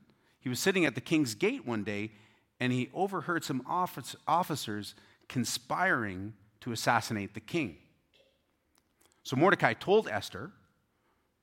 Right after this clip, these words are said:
She, in turn, reported it to the king. The plot was discovered to be true, and the assassins were hanged.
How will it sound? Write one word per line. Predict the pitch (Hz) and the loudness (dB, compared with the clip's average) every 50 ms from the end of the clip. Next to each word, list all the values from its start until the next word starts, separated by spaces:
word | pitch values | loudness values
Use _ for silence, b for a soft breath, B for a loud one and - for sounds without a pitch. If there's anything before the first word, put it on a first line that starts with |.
| _ _ | _ _
She, | - - - 185 170 | -6 -2 2 4 4
in | 160 | 4
turn, | 143 - - 147 143 139 | 4 4 4 6 6 6
reported | 135 127 131 - - 135 127 123 120 | 4 2 0 0 0 2 2 2 -2
it | 113 113 - | -4 -4 -4
to | - 117 | -6 -6
the | 95 104 | -6 -6
king. | - - - 196 165 123 110 123 175 208 - _ _ _ _ _ _ _ _ _ _ _ _ _ _ _ _ _ _ _ _ _ _ _ _ _ _ _ _ _ | -8 -2 0 2 2 2 2 0 -2 -6 -8 _ _ _ _ _ _ _ _ _ _ _ _ _ _ _ _ _ _ _ _ _ _ _ _ _ _ _ _ _
The | - | -14
plot | - - - 160 156 156 | -4 4 6 6 6 6
was | 165 131 | 2 -2
discovered | 110 131 120 - - 160 151 143 143 131 107 | -2 -2 -4 2 4 6 6 6 4 2 -2
to | 123 | -4
be | 107 110 110 | -4 -4 -4
true, | 92 - - - - 208 190 151 117 110 131 180 202 202 - _ _ _ _ _ _ _ _ _ _ _ _ _ | -4 -6 -8 -6 -2 0 0 0 0 0 -2 -6 -8 -12 -18 _ _ _ _ _ _ _ _ _ _ _ _ _
and | - 120 120 | -2 0 2
the | 120 | 2
assassins | 113 - - 160 151 160 139 - - 113 110 101 | 2 2 4 6 6 6 4 4 0 -2 -2 -2
were | 104 104 104 | -4 -6 -4
hanged. | 98 - 104 92 82 - - - - | -4 -4 -4 -4 -6 -10 -14 -18 -20